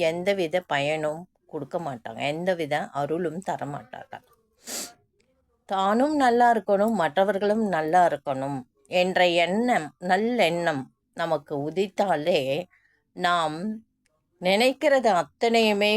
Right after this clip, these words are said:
பலிக்கும். இதுதான் உண்மை. மதரோட வலியும் அதுதான். ஊரார் குழந்தையை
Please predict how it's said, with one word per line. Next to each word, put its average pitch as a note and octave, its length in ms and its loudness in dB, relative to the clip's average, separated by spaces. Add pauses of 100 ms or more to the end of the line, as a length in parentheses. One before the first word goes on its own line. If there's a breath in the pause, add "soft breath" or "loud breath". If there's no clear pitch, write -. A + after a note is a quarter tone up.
(140)
பலிக்கும். C#3+ 440 -6 (1120)
இதுதான் G3+ 500 0 (160)
உண்மை. C3+ 300 -6 (440)
மதரோட G#3 600 2 (800)
வலியும் A3 600 2
அதுதான். B2+ 400 -4 (1500)
ஊரார் D#4+ 520 2
குழந்தையை G#3+ 560 2